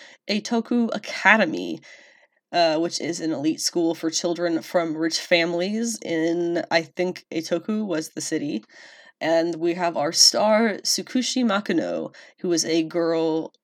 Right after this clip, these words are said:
from a middle-class family whose mother enrolls her in an elite high school to compete with the families from her husband's company.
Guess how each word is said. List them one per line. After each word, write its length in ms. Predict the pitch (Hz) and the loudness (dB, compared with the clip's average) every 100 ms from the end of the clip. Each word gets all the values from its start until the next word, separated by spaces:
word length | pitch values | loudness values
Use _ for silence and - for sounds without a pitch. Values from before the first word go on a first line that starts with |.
| - | -10
from 280 | - 160 - | -4 -2 0
a 140 | 156 | 0
middle-class 600 | 165 226 294 - 196 - | 0 2 0 2 0 0
family 480 | - 180 180 185 202 | 2 2 0 -2 -4
whose 240 | 190 165 | -4 -4
mother 260 | 170 160 165 | -4 -4 -2
enrolls 440 | 156 156 - 160 | -2 -2 -4 -6
her 100 | 180 | -6
in 160 | 156 160 | -6 -4
an 160 | 151 143 | -4 -2
elite 260 | 185 208 | -2 -4
high 180 | - 196 | -2 -2
school 360 | - - 214 202 | 0 -2 -4 -4
to 160 | 185 | -4
compete 440 | - 151 - 285 - | -4 -4 2 0 0
with 120 | 233 | -8
the 80 | 240 | -4
families 440 | 220 214 220 220 | -2 0 -2 -4
from 140 | 208 196 | -6 -8
her 100 | 202 | -8
husband's 460 | 170 165 156 156 - | -4 -2 -2 -4 -2
company. 560 | - 214 175 82 87 | 0 0 0 -2 -4